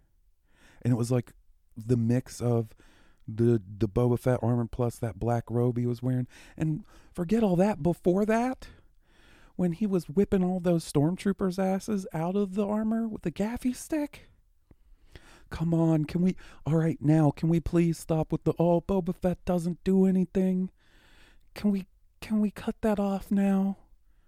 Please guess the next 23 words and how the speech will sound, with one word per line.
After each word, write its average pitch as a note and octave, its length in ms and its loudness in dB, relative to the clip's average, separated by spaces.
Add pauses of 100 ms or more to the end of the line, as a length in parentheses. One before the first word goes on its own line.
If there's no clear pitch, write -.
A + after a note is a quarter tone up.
(460)
Please. G3+ 680 0 (1400)
Oh, E3+ 760 -8 (160)
it C4+ 80 -4
was C4 200 -6
so G#3 440 -10
good. G3+ 460 -10 (920)
Tamora F3 540 0
was F#3+ 180 -6
so F#3+ 340 -4
good. F3+ 460 -2 (420)
Uh, - 60 -6 (380)
Ming-Na G3+ 480 2
Wen G3 300 2
back F#3+ 360 -4
as F3+ 260 -2 (180)
F-, C#3 200 -4
Fennec G3 320 0
Shan. G3 540 0 (320)
She's G3+ 220 -8
got F3+ 200 -2
a E3 60 4
robot E3 680 0
belly. G3 440 0